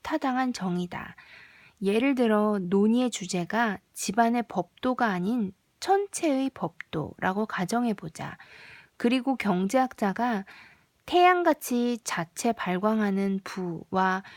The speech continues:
별과 같이 반사되어 빛나는 부의 차이를 무시한 것처럼, 저자는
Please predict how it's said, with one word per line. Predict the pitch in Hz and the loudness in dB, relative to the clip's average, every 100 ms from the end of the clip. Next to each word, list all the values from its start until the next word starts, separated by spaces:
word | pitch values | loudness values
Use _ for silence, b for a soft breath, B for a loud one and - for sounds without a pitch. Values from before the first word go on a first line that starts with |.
| B - | B -4
별과 | 214 202 220 247 | 2 4 6 4
같이 | 208 185 - 185 180 | 2 -2 -4 -4 -2
반사되어 | - 185 190 208 285 262 226 220 | -2 0 0 2 2 2 0 0
빛나는 | 202 185 190 190 190 190 | 0 0 0 0 -2 -4
부의 | - 202 220 214 | 0 2 2 0
차이를 | 247 208 185 208 220 | -4 -2 -2 -2 -2
무시한 | 196 190 196 262 233 | -2 -4 -4 -2 -2
것처럼, | 190 165 180 156 208 214 185 _ B B B B B B | -2 -4 -6 -2 0 0 -4 _ B B B B B B
저자는 | - 220 262 269 220 226 226 185 | 0 4 4 4 4 2 0 -2